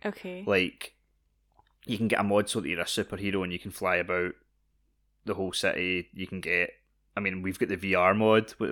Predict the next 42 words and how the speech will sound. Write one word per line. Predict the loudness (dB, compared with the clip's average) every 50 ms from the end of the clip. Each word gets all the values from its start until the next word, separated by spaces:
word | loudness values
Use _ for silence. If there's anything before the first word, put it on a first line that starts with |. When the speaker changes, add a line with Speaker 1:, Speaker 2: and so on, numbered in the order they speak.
| 0 0 -2
Speaker 2:
wh-, | -2 -4 -8
I | -10
think | -10 -8 -8
we | -8
spoke | -6 -6 -6 -6 -4
about | -2 -2 0 0
last | 0 0 0 -2 -2
week, | 0 0 0 0 -2 -6 -8
which | -6 -2 0 0 0 0
Speaker 1:
Mm-hmm. | -2 -4
Speaker 2:
is | -4 -6 -6 -10 -12 _ -20 _ _ _
fucking | _ -18 -16 -14 0 4 4 4 4 2 -2 -10 -10 -10 -12
<laughs> | -12
incredible. | -8 -6 0 6 8 8 8 8 6 2 2 2 2 0 0 -4 -8 -10 -10 -10 -2 2
Honestly, | 6 6 8 8 6 2 2 2 2 2 2
see | 2 4 4 4 4
going | 4 4 2
about | 4 4 4 4 4 4
that | 4 2 2 2
city | 0 2 2 2 4 4 2 0 0 -2 -2
in | 0 0 0 0 -2 -6 -8
V | -6 -4 -2 0 2
R, | 4 6 8 8 8 8 6 2 0 0
it's, | 2 2 2 2 -2 -4 -6 -6 -6 -8 -14 -20 -20 -20 -20 -20 -20 -20 -20 -20 -20 _ _ _ _ _ _ _ _ _ _ _ _ _ _ _ _ _ 0
it's | 2 4 4 4
just | 4 2 2 0
one | 0 0 0
of | 0
the | -2
coolest | -4 -4 -2 -2 0 0 0 -2 -4
experiences | -6 -4 -4 -4 -2 -2 -2 -4 -4 -2
I've | -2 0
ever | 0 0 0 2 2
had. | 4 4 6 6 4 4 2 -2 -10 -2
But | 2 4 4 4 2 0 -4 -14 -20 -20 -20 _ _ _ -8
yeah, | 0 4 6 6 8 6 6 6
it's | 4 2 4 4
out. | 4 4 4 2 0 -4 -2
Like, | 0 0 0 0
see | 0 0 4
that | 4 4 4 4 2
thing, | 0 0 0 -2 -6 -6 -10